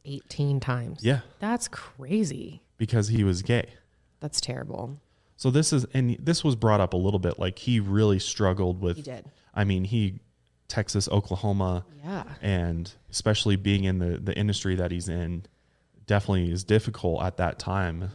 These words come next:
Speaker 2: Joe definitely alluded to this discrimination in the docuseries about him being openly gay. I mean, he's living and working and owning a business in Texas,
Speaker 1: Yeah.
Speaker 2: Oklahoma.
Speaker 1: Yeah, and he grew up in a more conservative house as well. And he t-,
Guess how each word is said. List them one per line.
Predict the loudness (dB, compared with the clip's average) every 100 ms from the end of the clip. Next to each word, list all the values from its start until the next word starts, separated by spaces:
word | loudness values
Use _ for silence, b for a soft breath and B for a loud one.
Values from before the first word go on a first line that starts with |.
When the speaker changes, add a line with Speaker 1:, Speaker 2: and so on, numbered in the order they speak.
| -6
Speaker 2:
Joe | -2 2
definitely | 2 4 4 4
alluded | 4 4 4 4 2 -2 -16 _ _ _ _
to | 0 2 2
this | 0 -2 -4 -6 -6
discrimination | -6 -2 -2 0 -2 -4 -6 -6
in | -4 -4
the | -4
docuseries | -6 -6 -4 -4 -2 -2 -2
about | -4 -2
him | 0 0
being | 0 -2
openly | -2 -2 -2 -4
gay. | -4 -4 -4 -4
I |
mean, | -4 -4
he's | -4 0
living | 0 2 0
and | 0
working | 0 0 -2 -4
and | -4 -4
owning | 0 0 0 -2
a |
business | -4 -4 -4 -6
in | -6
Texas, | -8 -6 -4 -4 -4 -8 -14
Speaker 1:
Yeah. | -12 -12 -16 -2
Speaker 2:
Oklahoma. | 0 2 2 2 0 0 -2 b b _
Speaker 1:
Yeah, | -4 -2 0
and | 0
he | -2
grew | 0 0
up | 0 -2
in | -2 -2 -4 -2
a |
more | -2 -2
conservative | -2 -2 0 0 -2
house | -4 -4 -4
as | -4
well. | 2 2 2 -2
And | -4
he | -6
t-, | -6